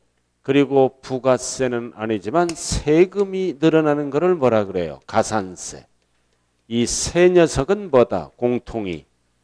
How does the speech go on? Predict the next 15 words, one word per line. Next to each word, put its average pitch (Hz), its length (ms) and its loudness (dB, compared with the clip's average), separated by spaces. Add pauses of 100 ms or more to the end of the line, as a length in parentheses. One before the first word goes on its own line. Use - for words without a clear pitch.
(300)
본세에 127 840 4 (200)
따라다니고 151 720 2 (360)
가산세는 139 1000 2 (200)
본세가 143 640 2
늘어나는 143 520 2
거죠? 214 380 2 (680)
그러니까 185 160 0
세 151 440 4
가지의 123 600 2 (140)
특징은 104 720 -8
뭐다? 139 580 0 (540)
본세, 123 1000 0 (680)
납세 113 1080 2 (200)
의무가 170 920 2
뭐다? 175 580 2